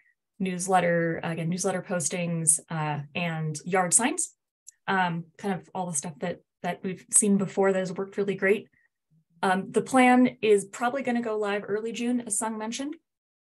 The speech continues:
And also, um, I'll talk about the promotoras on their own slide in a bit too, but this is gonna be one main outreach, uh, instance for the promotoras. Um, and again, their outreach is gonna be primarily helping,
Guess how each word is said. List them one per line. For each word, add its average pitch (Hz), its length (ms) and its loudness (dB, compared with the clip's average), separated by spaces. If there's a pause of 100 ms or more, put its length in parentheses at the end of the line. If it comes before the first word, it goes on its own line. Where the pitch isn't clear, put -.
(200)
And 240 120 -2
also, 226 640 2
um, 180 460 0 (120)
I'll 202 100 -8
talk 262 220 -6
about 247 160 -2
the - 60 -12
promotoras 196 600 -8
on 170 280 -8 (120)
their 180 160 -6
own 185 140 -4
slide 180 340 0
in 170 100 -4
a 165 60 -4
bit 175 160 -8
too, 190 200 -4
but 170 160 -6 (440)
this 240 160 4
is 240 120 0
gonna 214 160 -2
be 196 120 0
one 180 460 -2 (340)
main 180 680 -2 (120)
outreach, 175 680 0
uh, 151 260 0 (300)
instance 170 500 0
for - 300 -4
the 151 80 -6
promotoras. 156 640 -4 (100)
Um, 170 220 -2
and 175 80 -2
again, 170 300 -4
their 180 160 0
outreach 180 360 0
is 170 100 -4
gonna 165 220 -4
be 160 140 -6
primarily 170 540 -4
helping, 180 420 -2